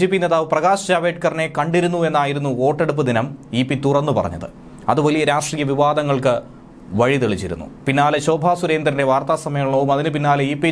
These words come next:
ജയരാജൻ ബി ജെ പിയിലേക്ക് ചേക്കേറുന്നു എന്ന വാർത്തകളുമൊക്കെ ഇടതുമുന്നണിയെ വല്ലാതെ പ്രതിരോധത്തിലാക്കിയിരുന്നു.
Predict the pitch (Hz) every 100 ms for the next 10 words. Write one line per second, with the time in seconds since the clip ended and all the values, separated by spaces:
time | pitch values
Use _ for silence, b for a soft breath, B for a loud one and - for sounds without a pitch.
0 | 143 143 139 135 123 113 B B B 135
1 | 196 175 196 170 175 170 151 156 147 156
2 | 147 147 143 135 127 127 135 135 131 131
3 | 147 - B B 123 135 160 165 156 147
4 | 156 143 151 170 180 156 - 143 143 170
5 | 185 165 135 90 98 87 69